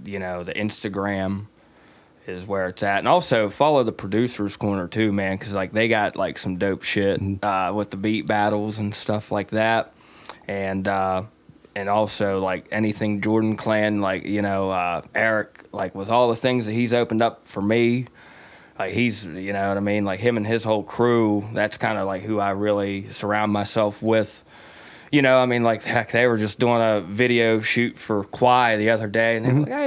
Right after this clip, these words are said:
Speaker 1: "Hey, man," you want, I was like, Dude, I'm more than happy to help out
Speaker 2: Yeah.
Speaker 1: with whatever.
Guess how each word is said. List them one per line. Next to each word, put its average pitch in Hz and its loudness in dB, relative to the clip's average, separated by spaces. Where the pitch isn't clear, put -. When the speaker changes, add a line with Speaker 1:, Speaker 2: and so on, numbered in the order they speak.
Speaker 1:
"Hey, 269 -2
man," 269 0
you 247 -2
want, 226 -4
I 165 0
was 175 0
like, 185 -8
Dude, 180 4
I'm 156 2
more 113 2
than 98 -2
happy 123 2
to 107 -2
help 110 2
out 113 4
Speaker 2:
Yeah. 110 2
Speaker 1:
with 107 4
whatever. 123 4